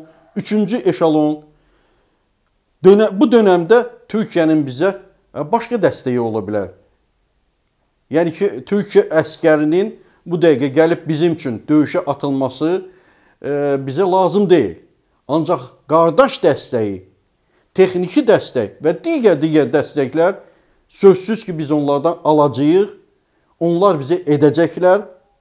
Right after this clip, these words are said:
və Azərbaycan əskəri mütləq öz sözünü Qarabağda deyəcək. Türk əskərini, e, belə fikirləşək ki, Türk əskəri gəlsin bizim üçün vuruşsun, sözsüz ki, o da qardaşdır,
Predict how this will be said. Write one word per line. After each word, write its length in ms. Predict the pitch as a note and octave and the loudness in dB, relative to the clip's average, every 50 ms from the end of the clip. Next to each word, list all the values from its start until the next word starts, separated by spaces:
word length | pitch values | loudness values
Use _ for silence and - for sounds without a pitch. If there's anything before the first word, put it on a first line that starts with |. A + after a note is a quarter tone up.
| _ _ _ _ _ _ _ _ _ _ _ B2 | _ _ _ _ _ _ _ _ _ _ _ -12
və 120 | C3+ - | -10 -6
Azərbaycan 580 | - C#3 C3+ D3 D3 D3 E3 E3 A3+ G#3+ - - B2+ | -4 -2 -2 -2 -2 -4 -6 -6 -8 -10 -8 -4 -4
əskəri 460 | B2+ - - - - C#3 C#3+ E3+ F#3+ - _ _ _ _ - E3 | -6 -6 -6 -8 -6 -6 -4 -6 -8 -10 _ _ _ _ -6 -2
mütləq 480 | F#3+ B3 A3+ - - C3 A#2 G#2 - _ _ _ - | 2 2 2 0 -2 -8 -8 -8 -8 _ _ _ -6
öz 180 | E3+ F3+ F3+ - | -6 -6 -6 -6
sözünü 300 | D3 C3+ B2 C#3+ F#3 F3 | -8 -8 -8 -8 -10 -6
Qarabağda 500 | D#3 D#3+ F#3 F#3+ F3+ B2+ - D3 E3+ E3+ D#3+ | -4 -4 -4 -4 -4 -6 -8 -8 -12 -8 -4
deyəcək. 400 | D3 D3 C3 G#2+ A#2 G#2+ F2+ - - _ _ _ _ _ _ _ _ _ _ _ _ _ _ _ _ _ _ _ | -2 -2 -2 -2 -2 -8 -8 -10 -14 _ _ _ _ _ _ _ _ _ _ _ _ _ _ _ _ _ _ _
Türk 280 | - A#3+ B3 G#3 - F#3+ | 2 2 2 2 0 -2
əskərini, 680 | - E3 D#3+ D#3+ - - - D3+ D3 C#3+ C#3 C#3 D3+ C#3+ | 0 0 0 0 0 -2 0 0 0 2 0 0 -2 -2
e, 220 | G#2+ A2+ B2+ C3+ C#3 C#3 C3+ C3+ A#2+ | -2 -2 -2 -2 0 0 0 0 0
belə 240 | B2+ D3+ D#3 F3 D#3+ E3 | 0 2 2 2 0 0
fikirləşək 540 | - - F3+ D3+ D#3 C#3+ - E3+ D#3+ D#3 - | -2 -2 0 0 0 0 0 0 -4 -2 -4
ki, 100 | C#3+ D3 | -6 -6
Türk 220 | - E3+ - - E3 C#3+ | -6 -6 -4 -2 -2 -2
əskəri 340 | A#2 - - C#3+ C3+ C3 B2 | -2 -2 -4 -4 -4 -2 0
gəlsin 380 | D#3 D3+ C#3+ C3+ - D#3+ D#3 C3+ | 2 2 2 0 0 -2 -2 -2
bizim 240 | C#3+ C#3 D3 D#3 C3+ | -2 0 0 0 -2
üçün 240 | - - B2 G#2 - - _ _ _ _ _ _ _ - | -2 -6 -10 -10 -10 -14 _ _ _ _ _ _ _ -4
vuruşsun, 760 | C#3 E3 F3 E3+ C#3 - - - D3+ D3+ E3 F#3 A3+ A3+ - - _ _ _ _ _ | 0 0 2 2 0 -2 -4 -2 0 2 2 2 0 -4 -8 -16 _ _ _ _ _
sözsüz 420 | _ - G3+ G3 G3 - A#3 - - | _ -2 -2 -2 -2 -2 -6 -4 -2
ki, 80 | E3 | -2
o 100 | E3 D3+ | -2 0
da 100 | D#3+ C#3 C#3+ | 0 0 2
qardaşdır, 640 | F#3 F#3 F#3 F3 G3 F#3+ E3+ - - C3 A2+ A2+ | 4 4 4 4 2 0 0 -2 -4 -8 -8 -8